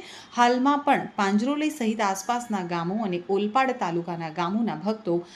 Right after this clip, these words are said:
ગંગેશ્વર મહાદેવ મંદિર ખાતે દર્શનાર્થે આવતા હોય છે. જો કે પાંજરોલી ગામ પાસે કીમ નદી ઉપર પુલનું નિર્માણ થતાં અવરજવર માટેની સગવડ ઊભી થતાં હાંસોટ અને ઓલપાડ તાલુકાના ભક્તો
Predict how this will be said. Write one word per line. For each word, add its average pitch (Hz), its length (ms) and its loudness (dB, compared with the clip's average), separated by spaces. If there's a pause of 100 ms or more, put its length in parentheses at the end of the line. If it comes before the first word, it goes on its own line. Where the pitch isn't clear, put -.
(180)
ગંગેશ્વર 240 720 0
મહાદેવ 202 560 -2
મંદિર 180 360 -4
ખાતે 185 400 -6
દર્શનાર્થે 180 720 -8
આવતા 165 260 -6
હોય 220 160 -2
છે. - 160 -6 (460)
જો 262 200 2
કે 226 200 -4 (340)
પાંજરોલી 220 580 4
ગામ 180 240 -2
પાસે 196 400 -2 (260)
કીમ 277 220 -2
નદી 202 380 -2
ઉપર 185 260 -6
પુલનું 208 460 -4
નિર્માણ 190 440 -4
થતાં 254 320 2 (240)
અવરજવર 269 560 2
માટેની 196 460 0
સગવડ 185 540 -4 (100)
ઊભી 247 260 2
થતાં 180 440 -4 (320)
હાંસોટ 220 480 0 (120)
અને 180 180 -2 (140)
ઓલપાડ 254 440 2
તાલુકાના 175 540 -4
ભક્તો 196 380 -6